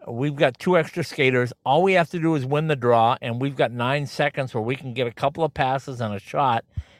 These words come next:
and maybe even a rebound and, and seal the deal." So, you know, I mean, that's what I think was,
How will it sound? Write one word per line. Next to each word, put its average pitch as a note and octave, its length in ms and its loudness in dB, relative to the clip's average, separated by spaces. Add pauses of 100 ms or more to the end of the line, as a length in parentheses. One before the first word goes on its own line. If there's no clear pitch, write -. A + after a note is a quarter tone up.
(140)
and B2 160 -2
maybe D3 260 2
even D3 280 0
a A2 80 0
rebound G#2+ 580 -2 (240)
and, A2 320 -4
and A2+ 220 -6
seal C3+ 340 0
the G#2+ 80 0
deal." A#2 380 0 (460)
So, A2+ 500 4 (500)
you C3+ 120 -4
know, A#2 280 -2 (100)
I C#3+ 80 -4
mean, C#3 180 0
that's E3 280 4
what D3+ 360 6
I B2+ 140 0
think D3+ 360 -2
was, B2 380 0